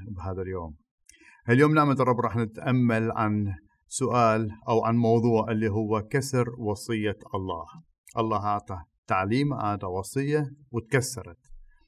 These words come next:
مكتوب بسفر التكوين إصحاح الثاني والعدد ستة عشر وسبعة عشر:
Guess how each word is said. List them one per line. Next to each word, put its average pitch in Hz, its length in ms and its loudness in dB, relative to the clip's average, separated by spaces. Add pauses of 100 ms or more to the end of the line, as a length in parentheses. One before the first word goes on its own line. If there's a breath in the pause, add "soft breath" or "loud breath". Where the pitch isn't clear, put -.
(280)
مكتوب 127 340 4
بسفر 143 300 -2
التكوين 127 520 -4
إصحاح 113 420 -6
الثاني 110 680 -4
والعدد 101 400 -6
ستة - 360 -8
عشر 127 360 -8
وسبعة 110 540 -8
عشر: 139 140 -8